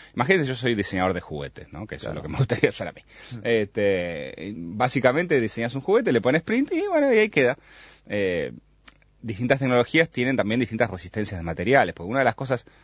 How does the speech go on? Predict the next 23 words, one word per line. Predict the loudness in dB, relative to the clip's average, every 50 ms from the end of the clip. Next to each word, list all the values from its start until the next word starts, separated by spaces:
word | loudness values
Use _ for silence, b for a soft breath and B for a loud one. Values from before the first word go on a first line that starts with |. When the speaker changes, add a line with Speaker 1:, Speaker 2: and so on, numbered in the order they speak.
| b b b
Speaker 1:
gloriosas | -8 -4 0 2 2 4 4 4 4 4 2 0 -4 -12
que | -12 -12 -10
tiene | -8 -6 -6 -6 -6 -8
esto | -8 -10 -10 -10 -10 -12 b b b b b b
es | b -2 0
para | 0 0 0
imprimir, | 2 2 2 2 2 0 0
eh, | -2 -4 -4
imprimir | -4 -4 -2 0 2 4 4 4
repuestos, | 2 0 0 0 0 0 -2 -6 -20 -20 -20 -20 _ _ _ _ _ _ _ -14
¿ah? | -12 -12 -12 -14 b b b b b
No | 0 2 4
creo | 4 4 4
Speaker 2:
Claro. | 6
Speaker 1:
que | 6
vaya | 4 4 4
a |
imprimir | 0 -2 -2 -2 -2
un | -2 -4
repuesto | -4 -6 -6 -6 -6 -6
de | -4
un | -2 2 2
auto, | 2 2 2 0 -2 0 0 -2 -2